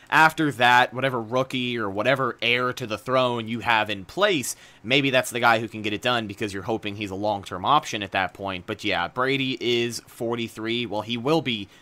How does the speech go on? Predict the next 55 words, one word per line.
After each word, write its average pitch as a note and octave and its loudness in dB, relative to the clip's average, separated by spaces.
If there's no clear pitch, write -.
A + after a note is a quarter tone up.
forty-three A#2+ -2
years A2 -2
old G#2+ 0
in G2+ -6
August G#2 -2
once G2+ -8
the F2+ -14
season G2 -8
starts. G2+ -4
So B2+ -2
it's B2+ -2
hard D3+ 4
to A#2+ -6
sit - -6
here B2 -4
and G#2+ -6
say A2+ 0
he's G#2+ -8
going G#2+ -6
to G#2 -10
be G#2+ -6
in A2 -6
the G2+ -8
Bucs G2+ 0
record G2 -4
books F#2+ -6
for G2 -4
many G2+ -4
years G2 -6
to - -16
come. G2+ -2
He D#3 -2
will E3+ 0
definitely F#3 2
go F3 2
down D3+ 4
in C3 -4
Tampa D3 -6
Bay C3 2
history. B2+ 0
It - -2
just A#2+ -2
might A#2+ 0
not A2 0
be A2+ -2
in G#2 -4
the F#2+ -8
passing G2+ -2
records F#2 -8
section F#2+ -4
of F2 -10
the E2+ -12
book. F#2+ -4
But A2 -6
Rich, F3 0